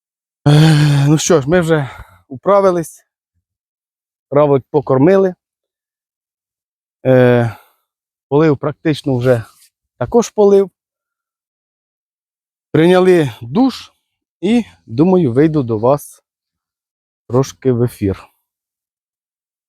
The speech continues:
Е, дивіться,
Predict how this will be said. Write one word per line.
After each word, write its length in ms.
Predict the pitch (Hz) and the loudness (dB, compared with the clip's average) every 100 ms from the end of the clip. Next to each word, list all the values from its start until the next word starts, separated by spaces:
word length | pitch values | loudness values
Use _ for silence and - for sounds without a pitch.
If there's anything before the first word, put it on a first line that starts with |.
| _ _ _ _ _ _ _ _ _ _ _ | _ _ _ _ _ _ _ _ _ _ _
Е, 520 | 117 117 113 113 113 110 _ | 0 2 2 2 0 -2 _
дивіться, 600 | 117 135 165 151 - 139 | -4 0 0 0 -2 -2